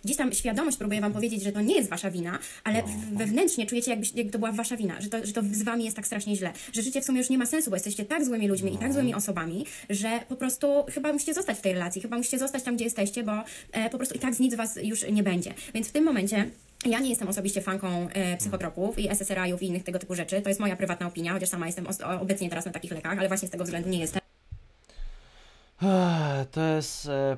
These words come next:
Speaker 2: powiem tak, e, ja przed chwilą miałem okazję z nią pisać sobie bardziej prywatnie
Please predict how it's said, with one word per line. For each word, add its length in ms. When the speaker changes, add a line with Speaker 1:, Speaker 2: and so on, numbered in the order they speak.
Speaker 2:
powiem 320
tak, 600
e, 880
ja 180
przed 240
chwilą 200
miałem 300
okazję 400
z 80
nią 120
pisać 300
sobie 180
bardziej 280
prywatnie 640